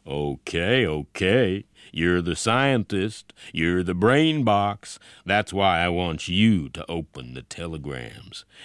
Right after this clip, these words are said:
I want you to tell me what in hell's going on." Grossinger opened one of the telegrams. "Harvey Ritter, listed for fifteen seventy-seven Damon Place, Scotia.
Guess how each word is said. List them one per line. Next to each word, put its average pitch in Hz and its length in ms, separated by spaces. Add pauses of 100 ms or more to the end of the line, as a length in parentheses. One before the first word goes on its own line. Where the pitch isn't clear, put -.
I 113 100
want 110 380
you 104 240
to - 140
tell 82 320
me 80 400
what 80 400
in 80 160
hell's 85 480
going 95 380
on." 104 440 (1080)
Grossinger 92 560
opened 71 440 (240)
one 71 200
of 69 120
the 80 60
telegrams. 67 680 (540)
"Harvey 135 580
Ritter, 104 600 (240)
listed 135 480
for 110 180
fifteen 127 520
seventy-seven 117 760
Damon 113 400
Place, - 800
Scotia. - 720